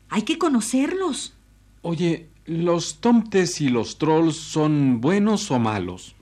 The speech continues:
Speaker 1: Pues los trolls son malos y los tomtes buenos. Los trolls son peludos, asustan a los hombres, viven en lo hondo de las montañas y guardan tesoros.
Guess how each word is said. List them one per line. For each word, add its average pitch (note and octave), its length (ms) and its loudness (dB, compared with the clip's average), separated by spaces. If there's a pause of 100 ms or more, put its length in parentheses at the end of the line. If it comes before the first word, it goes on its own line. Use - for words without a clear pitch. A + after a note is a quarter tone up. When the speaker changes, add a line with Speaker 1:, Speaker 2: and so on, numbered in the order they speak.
(100)
Speaker 1:
Pues - 340 -4
los D4+ 360 -2
trolls A#4+ 340 0
son C4+ 300 0
malos G3+ 500 -4 (220)
y B3 100 2
los D4 220 -2
tomtes B3+ 580 -4
buenos. C#4+ 640 -2 (540)
Los A3+ 220 -2
trolls E4+ 280 0
son B3+ 420 -2
peludos, B3 680 2 (140)
asustan A#3+ 480 -2
a G3+ 60 -2
los G3 220 -4
hombres, B3+ 440 2 (240)
viven C4 320 4
en A3 160 6
lo G3+ 140 4
hondo A#3+ 460 6
de G#3 100 0
las G#3 160 -2
montañas B3 680 0 (220)
y A#3+ 80 4
guardan A#3+ 420 2
tesoros. G3+ 640 -4